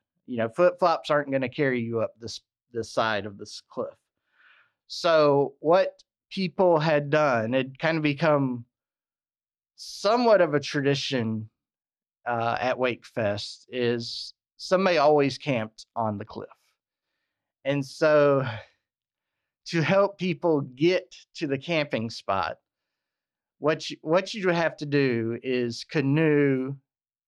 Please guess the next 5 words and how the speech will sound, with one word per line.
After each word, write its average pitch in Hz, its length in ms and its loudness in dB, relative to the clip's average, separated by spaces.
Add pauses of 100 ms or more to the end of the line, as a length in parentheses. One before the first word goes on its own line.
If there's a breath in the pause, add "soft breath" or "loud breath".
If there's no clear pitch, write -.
(300)
uh, 123 240 0
across 156 320 0
the 180 100 0
lake 113 400 -2 (1040)
to 131 800 2